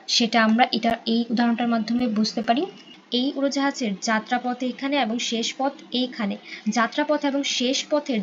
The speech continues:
যে সংযোগস্থল সেটা একটা সরলরেখা দ্বারা সংযোগ হওয়ার পর যে পথ উৎপন্ন হয় সেই পথে উড়োজাহাজটি গমন করেনি, বরঞ্চ এই যাত্রাবিন্দু এবং শেষ বিন্দুর সংযোগের ক্ষেত্রে উড়োজাহাজটি দুইটি সরলরেখা দিয়ে একটি কার্ভের মাধ্যমে গমন করেছে, যার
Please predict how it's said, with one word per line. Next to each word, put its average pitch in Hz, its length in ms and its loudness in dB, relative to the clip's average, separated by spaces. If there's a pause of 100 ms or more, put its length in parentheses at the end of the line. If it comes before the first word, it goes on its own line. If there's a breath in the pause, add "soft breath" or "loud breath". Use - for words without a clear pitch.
যে 214 80 0 (140)
সংযোগস্থল 220 560 -2 (120)
সেটা 240 220 0 (100)
একটা - 200 -4 (420 loud breath)
সরলরেখা 254 460 4
দ্বারা 285 140 6 (380 loud breath)
সংযোগ 220 280 0 (560)
হওয়ার 247 220 4
পর 285 140 6
যে 214 140 -2
পথ 233 140 4
উৎপন্ন 277 260 0
হয় 208 180 -2
সেই 269 180 0
পথে 277 160 0 (240 loud breath)
উড়োজাহাজটি 233 460 0
গমন 208 200 0
করেনি, 202 200 -2 (360 loud breath)
বরঞ্চ 294 260 10 (100)
এই 220 100 4
যাত্রাবিন্দু 247 380 4
এবং 277 180 4
শেষ 233 220 4
বিন্দুর 269 320 4
সংযোগের 240 440 2
ক্ষেত্রে 269 360 2 (440 loud breath)
উড়োজাহাজটি 277 540 4 (220)
দুইটি 254 200 4 (100)
সরলরেখা 220 480 2 (480 loud breath)
দিয়ে 220 200 6 (160)
একটি 254 140 2 (180)
কার্ভের 269 480 8
মাধ্যমে 254 360 2 (140)
গমন 202 220 4 (100)
করেছে, 202 340 -2 (1300 loud breath)
যার 247 180 8